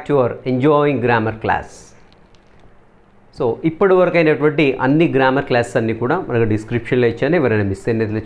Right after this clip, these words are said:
చూడండి. And, uh, grammar అనేది ఏ competitive exams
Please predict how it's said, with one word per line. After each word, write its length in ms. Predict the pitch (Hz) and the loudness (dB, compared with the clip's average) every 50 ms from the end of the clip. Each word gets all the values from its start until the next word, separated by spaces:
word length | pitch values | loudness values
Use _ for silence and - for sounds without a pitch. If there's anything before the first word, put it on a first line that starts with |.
| - | -6
చూడండి. 340 | - 107 104 107 110 160 214 226 - - - - - - - - - - - - - - - 139 143 | -6 -6 -4 -2 -2 -2 -2 -2 -4 -12 -20 -20 -20 -20 -20 -20 -20 -20 -20 -20 -20 -10 -2 -2 0
And, 160 | 143 135 120 120 | 0 2 2 0
uh, 60 | 113 113 - - 151 120 110 | 0 -2 -6 -10 -10 -4 0
grammar 400 | 127 147 147 156 170 185 170 160 | 2 2 2 4 2 2 2 2
అనేది 300 | 139 147 139 143 151 123 120 117 120 131 | 0 0 0 0 0 0 0 0 -2 -2
ఏ 20 | 135 135 - | -2 0 -2
competitive 440 | 147 143 135 135 143 135 127 127 127 | -2 -2 0 0 0 2 2 0 0
exams 340 | 110 107 123 131 123 127 - | 0 0 -2 -2 -2 -2 -8